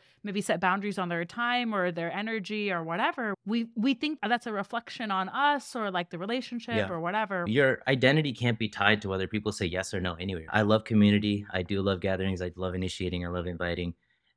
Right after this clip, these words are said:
Speaker 2: But my friends will hear, and the people that gather with us frequently will say there are a lot of times they can't come out to things. Sometimes pe-, people are always like, "Oh man, your Instagram story, like, I saw you had another gathering last weekend." But those people in those stories, like,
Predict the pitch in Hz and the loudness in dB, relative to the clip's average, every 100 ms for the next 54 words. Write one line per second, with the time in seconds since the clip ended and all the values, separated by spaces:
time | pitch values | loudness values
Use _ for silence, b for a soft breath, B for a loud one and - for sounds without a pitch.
0 | - 107 110 101 110 139 147 147 139 123 | -2 6 8 8 6 6 4 4 0 -2
1 | - 127 127 117 - 104 104 120 113 113 | 0 4 4 4 0 -2 0 -2 0 2
2 | 110 101 104 107 107 110 101 - _ 110 | 2 2 0 0 -2 -4 -4 -12 _ -2
3 | 107 113 104 120 120 104 110 131 131 123 | 0 2 2 2 6 6 8 6 6 4
4 | 143 - 110 98 98 - 107 110 - 85 | 4 2 2 4 0 4 4 4 -2 -6
5 | 85 90 - 85 85 - 120 120 104 113 | -6 -10 -8 -10 -8 -6 0 2 0 -4
6 | - 120 135 110 107 104 92 101 95 98 | -6 2 6 6 4 2 0 0 0 -2
7 | 95 92 95 98 98 95 - 104 101 95 | -2 -6 -8 -6 -6 -6 0 4 6 4
8 | 90 b b - 98 104 101 107 104 110 | -2 b b -8 -2 2 4 6 6 6
9 | 113 117 113 110 107 104 104 104 104 101 | 6 6 6 4 2 0 -2 -2 0 0
10 | - 120 139 160 180 180 165 147 147 117 | 4 6 8 8 6 8 6 6 4 4
11 | 117 156 170 123 107 | 6 6 6 4 4